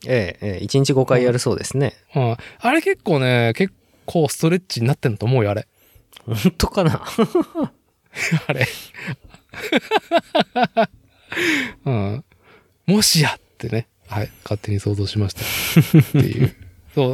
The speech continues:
Speaker 2: 股関節ストレッチと、あの、もう一個だけ。もう一個。
Speaker 1: うん。
Speaker 2: しんくんにも、まあ、多分、遠からず来ることなんだけど、
Speaker 1: うん。
Speaker 2: あのね、老眼鏡作りましたっていうね。
Speaker 1: あ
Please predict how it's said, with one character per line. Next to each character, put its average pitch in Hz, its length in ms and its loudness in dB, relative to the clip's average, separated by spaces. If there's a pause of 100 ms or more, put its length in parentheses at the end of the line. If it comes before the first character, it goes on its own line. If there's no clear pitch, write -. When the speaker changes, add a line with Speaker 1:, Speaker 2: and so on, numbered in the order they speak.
Speaker 2:
股 143 80 2
関 196 240 2
節 202 140 2
ス - 80 -8
ト 208 140 0
レ 214 80 2
ッ 208 40 -6
チ - 160 -12
と、 165 240 2 (160)
あ 120 100 -2
の、 113 120 -2
も 156 160 2
う 175 40 4
一 180 40 2
個 180 140 0
だ 107 100 2
け。 - 220 -12 (420)
も 143 100 2
う 147 40 4
一 147 40 0
個。 - 220 -10 (560)
Speaker 1:
う 147 60 2
ん。 185 60 -2
Speaker 2:
し 277 300 0
ん 269 120 0
く - 360 -2
ん 254 100 2
に 254 120 4
も、 220 420 2 (140)
ま 190 200 2
あ、 160 60 0
多 180 120 2
分、 131 540 2 (500)
遠 180 200 2
か 175 120 2
ら 151 80 2
ず 123 100 -10
来 - 120 -2
る 113 80 2
こ 101 100 -2
と 101 80 0
な 98 80 0
ん 95 100 -6
だ 95 80 -8
け 101 80 -2
ど、 107 280 2 (120)
Speaker 1:
う 123 60 -4
ん。 92 160 -6 (1300)
Speaker 2:
あ 147 120 2
の 143 120 4
ね、 110 340 0 (580)
老 185 200 2
眼 247 180 2
鏡 233 180 0
作 - 160 -2
り 202 80 4
ま 196 120 2
し - 80 -4
た - 80 -6
っ - 60 -14 (200)
て - 80 -8
い 104 40 -4
う - 40 -6
ね。 123 140 -6 (360)
Speaker 1:
あ 98 1200 2